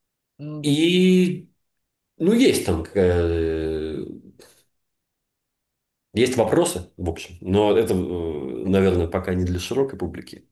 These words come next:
Speaker 2: Э, короче,
Speaker 1: Вопросы?
Speaker 2: изучаю. Я с-, я, я в-, изучаю себя, в том числе и в том периоде, конечно. А,
Speaker 1: Просто ужасно интересно, как получились такие ро-, ну, не получились, как, а как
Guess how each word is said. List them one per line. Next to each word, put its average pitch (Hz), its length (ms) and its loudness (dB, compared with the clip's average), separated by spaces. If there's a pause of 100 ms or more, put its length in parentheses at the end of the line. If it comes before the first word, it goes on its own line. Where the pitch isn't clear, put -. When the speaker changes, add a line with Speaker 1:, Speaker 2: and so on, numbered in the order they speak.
(120)
Speaker 2:
Э, - 1400 -8 (480)
короче, - 540 -2 (520)
Speaker 1:
Вопросы? 110 420 4
Speaker 2:
изучаю. - 180 -4
Я 131 100 4
с-, 139 100 0
я, 127 180 6
я 113 260 4
в-, - 160 -12
изучаю 131 640 2
себя, 170 220 2
в 185 60 -4
том 151 160 0
числе 131 240 -2
и - 20 -2
в 131 80 -8
том 92 220 0
периоде, 82 340 -6
конечно. 90 540 -2
А, 80 1000 -2 (640)
Speaker 1:
Просто 208 260 -6
ужасно 208 360 0
интересно, 190 540 -4
как 190 300 -4
получились 175 600 -6
такие 160 300 -12
ро-, 156 180 -8
ну, 180 120 -6
не 120 120 -6
получились, 147 520 -6
как, 147 280 -8
а 151 100 -8
как 160 340 -6